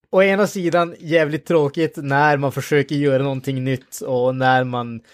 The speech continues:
gö-, försöker satsa på någonting som tilltalar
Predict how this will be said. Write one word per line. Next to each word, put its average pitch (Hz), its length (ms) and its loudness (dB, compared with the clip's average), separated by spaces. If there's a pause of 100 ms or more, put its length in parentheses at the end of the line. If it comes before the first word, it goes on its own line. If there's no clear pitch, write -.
(240)
gö-, 160 320 2
försöker 151 360 -2
satsa - 460 0
på 143 100 -2
någonting 131 460 -2
som 120 220 -8
tilltalar 123 960 0